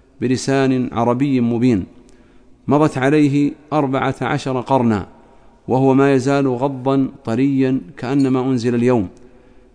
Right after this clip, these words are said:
لم يزده طول الزمن إلا كشفا عن حقه وبيانا لصدقه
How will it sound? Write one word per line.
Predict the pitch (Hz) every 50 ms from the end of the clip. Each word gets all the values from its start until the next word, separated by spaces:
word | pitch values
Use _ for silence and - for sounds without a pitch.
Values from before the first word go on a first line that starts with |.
| _ -
لم | 127 143 151 151
يزده | 143 131 156 160 135 131 131
طول | 131 - 147 143 139
الزمن | 131 123 113 131 143 143 139 139 139 135 - - - - - - - 143
إلا | 143 143 139 139 131
كشفا | - - 147 135 - - - 131 123
عن | 117 131 127 -
حقه | - 139 - - - 107 90 - - _ - _ - - - - - - - -
وبيانا | - 110 120 127 135 139 139 135 135
لصدقه | 127 123 123 107 - 147 135 - - 107